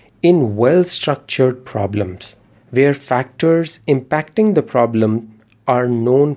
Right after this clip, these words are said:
considerably well. This strategy is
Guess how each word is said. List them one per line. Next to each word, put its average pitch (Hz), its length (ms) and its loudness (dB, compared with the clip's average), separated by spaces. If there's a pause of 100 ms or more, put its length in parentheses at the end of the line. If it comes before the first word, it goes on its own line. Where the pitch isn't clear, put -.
considerably 147 960 -2
well. 104 380 -4 (840)
This 127 160 0
strategy 139 540 -2
is 139 160 -6